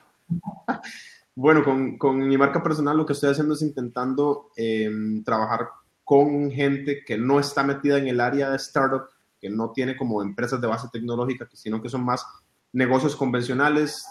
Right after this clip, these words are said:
eh, personas que están, no saben nada de nada, pero tienen muchas ganas de entrarle a algo. Este, entonces, a través de mi Instagram hago mucho contenido para educar, tanto en la parte de, de negocio normal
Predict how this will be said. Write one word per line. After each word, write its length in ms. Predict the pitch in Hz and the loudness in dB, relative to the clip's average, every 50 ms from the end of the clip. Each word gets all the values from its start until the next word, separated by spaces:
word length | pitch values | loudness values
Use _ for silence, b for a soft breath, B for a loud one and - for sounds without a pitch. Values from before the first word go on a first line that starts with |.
| - - | -18 -12
eh, 240 | - - 110 110 107 | -6 -2 -2 -2 -2
personas 380 | - 117 107 127 127 139 135 - | -4 -6 -4 -2 -2 -2 -2 -4
que 80 | 135 | -10
están, 400 | 127 - - 123 135 139 135 - _ _ _ _ _ _ _ _ - | -8 -4 -2 -2 0 -2 -4 -6 _ _ _ _ _ _ _ _ -4
no 140 | - 131 135 | -2 0 4
saben 400 | 135 160 160 160 156 147 147 147 | 6 6 6 6 6 4 4 4
nada 360 | 151 156 156 160 170 160 147 | 4 4 6 6 4 4 4
de 40 | 131 | 2
nada, 600 | 127 131 135 143 151 156 160 160 160 - - _ - | 2 2 4 4 4 2 2 0 -2 -6 -10 _ -2
pero 220 | 139 131 120 - | 0 0 0 0
tienen 340 | - 131 143 151 151 151 156 | 0 0 2 2 2 4 8
muchas 380 | 156 156 156 151 - 156 139 | 8 10 8 8 6 0 -2
ganas 260 | 127 131 135 147 147 135 | 0 0 0 0 -2 -2
de 80 | 127 | -4
entrarle 400 | 120 117 - - 120 127 139 139 | -6 -6 0 0 0 2 2 2
a 80 | 131 123 | 2 2
algo. 320 | 131 139 139 156 160 156 _ _ _ | 2 0 -2 -4 -8 -8 _ _ _
Este, 800 | - 110 113 110 110 110 - - - - 113 107 107 107 104 - | -4 0 0 0 0 -2 -8 -12 -10 -4 -2 0 0 0 0 -2
entonces, 240 | 110 110 123 123 139 | -6 -8 -6 -2 -2
a 80 | 139 | -2
través 200 | - 123 123 123 | 0 2 2 2
de 100 | 123 139 | 2 2
mi 120 | 139 139 143 | 2 2 2
Instagram 420 | 147 143 139 156 139 139 135 131 | 2 0 0 -2 0 0 2 0
hago 200 | 127 123 135 143 | 0 2 2 2
mucho 240 | 139 143 139 143 - | 2 2 0 -2 -2
contenido 560 | - 135 127 - 127 127 135 139 143 139 b b b b b b b _ _ | -4 -4 -4 -2 -2 0 2 2 2 0 b b b b b b b _ _
para 180 | - 131 131 131 | 4 6 8 8
educar, 540 | 131 139 135 135 - 160 151 135 123 - - | 8 6 6 4 6 4 4 4 4 2 4
tanto 340 | 135 135 147 143 - 165 | 4 4 4 2 0 -2
en 80 | 165 160 | -2 0
la 140 | 156 151 156 | 0 0 2
parte 260 | 160 147 147 - - | 2 2 2 0 0
de, 240 | 160 156 147 135 123 | 2 4 4 4 4
de 220 | 120 120 113 110 | 2 0 0 2
negocio 500 | 110 110 110 120 135 139 - 170 160 151 147 | 2 0 2 4 2 2 4 2 0 0 0
normal 440 | 139 127 123 127 131 151 185 190 | -2 -2 0 0 0 0 0 -2